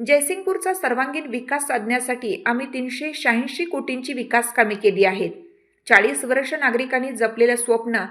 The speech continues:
छत्रपती शिवाजी महाराजांच्या अश्वारूढ पुतळ्याचे कार्य पूर्ण करण्याचे भाग्य आमच्या हातून लाभले. महामानव डॉक्टर बाबासाहेब आंबेडकर यांच्या पुतळ्याचा आगमन सोहळा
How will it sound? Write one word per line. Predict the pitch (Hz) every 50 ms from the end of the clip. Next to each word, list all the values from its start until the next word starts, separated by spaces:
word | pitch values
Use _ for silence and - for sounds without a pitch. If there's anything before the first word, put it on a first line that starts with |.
| - - - - - - -
छत्रपती | 294 285 294 320 320 330 311 311 349 359
शिवाजी | - - 247 233 247 254 - 339
महाराजांच्या | 339 320 302 285 285 294 285 277 294 311 277
अश्वारूढ | 226 226 - - 220 240 262 285 302
पुतळ्याचे | 302 - 277 254 254 240 240 240 240 262 254
कार्य | 262 233 220 208 214 240
पूर्ण | 254 254 - 247 254 269 311 311
करण्याचे | 311 262 226 226 226 220 226 254
भाग्य | 214 202 202 208 208 214 254
आमच्या | 247 233 226 226 262 247
हातून | 233 208 - - 208 202 196
लाभले. | 196 185 180 165 170 170 156 - - - - - _ _ _ _ _ _ -
महामानव | 220 208 202 220 240 240 247 247 247 254 247
डॉक्टर | 240 247 240 247 247 262
बाबासाहेब | 233 226 208 - 226 254 254 - 311 302 302
आंबेडकर | 294 269 262 277 269 277 277 285 277
यांच्या | 285 277 262 262 254 285 285
पुतळ्याचा | 285 285 247 240 240 233 240 240 240 240 254 254
आगमन | 247 - 208 208 - - 240 254 262
सोहळा | 254 - 247 226 247 240 190